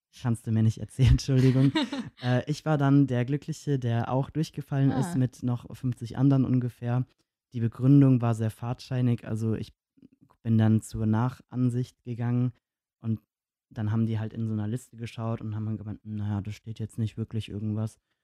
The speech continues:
Speaker 1: Hm, und ich dachte mir so, "Ja, danke
Speaker 2: Ja,
Speaker 1: für
Speaker 2: okay,
Speaker 1: nichts."
Speaker 2: wow, toll, danke.
Speaker 1: Ähm, da musste ich das ein halbes Jahr später die Prüfung noch mal wiederholen.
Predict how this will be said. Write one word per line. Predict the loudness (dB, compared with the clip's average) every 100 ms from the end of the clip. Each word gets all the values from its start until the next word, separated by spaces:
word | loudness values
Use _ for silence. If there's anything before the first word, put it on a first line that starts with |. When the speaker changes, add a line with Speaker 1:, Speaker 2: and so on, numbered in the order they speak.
| _ _
Speaker 1:
Hm, | 2 2 2 -4
und | -2
ich | 0
dachte | 0 -2
mir | -2
so, | 0
"Ja, | 4 4
danke | 4 2
Speaker 2:
Ja, | 0
Speaker 1:
für | 6
Speaker 2:
okay, | 8
Speaker 1:
nichts." | 8 6
Speaker 2:
wow, | 2
toll, | 4 2 2
danke. | -2 -4 -6 -6 -6 -6 -12 -6
Speaker 1:
Ähm, | 0 2 2
da | 2
musste | 0 0 -4
ich | -8
das | -6 -10 -6
ein | -2
halbes | 0 -2 -4 -6
Jahr | -6
später | -4 -6 -4
die | -4
Prüfung | -6 -10 -10 -6
noch | -4
mal | -4 -4
wiederholen. | -4 0 4 4